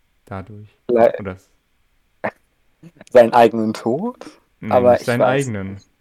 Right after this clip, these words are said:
Speaker 1: We-, wessen Tod hat er denn betrauert, den er gesehen hat?
Speaker 2: Ah, den von der Mutter?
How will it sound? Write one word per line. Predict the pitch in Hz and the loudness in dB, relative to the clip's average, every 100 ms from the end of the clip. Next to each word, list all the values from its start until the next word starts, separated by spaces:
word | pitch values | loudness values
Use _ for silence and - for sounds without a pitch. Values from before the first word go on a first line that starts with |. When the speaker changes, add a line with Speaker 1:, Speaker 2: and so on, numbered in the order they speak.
| - | -14
Speaker 1:
We-, | 107 110 | -12 -10
wessen | 110 - | -10 -10
Tod | 117 123 117 | -12 -12 -12
hat | 110 | -14
er | 110 | -12
denn | 117 107 | -12 -12
betrauert, | 107 - 123 127 95 _ _ _ _ _ _ - | -14 -12 -8 -8 -8 _ _ _ _ _ _ -18
den | 95 | -14
er | 95 | -14
gesehen | 95 98 98 | -16 -16 -18
hat? | 98 104 _ _ _ | -20 -20 _ _ _
Speaker 2:
Ah, | - 117 113 101 - - | -10 -8 -8 -12 -14 -6
den | 127 | -6
von | 135 117 | -4 -4
der | 104 | -4
Mutter? | 123 147 117 139 | -4 -4 -4 -6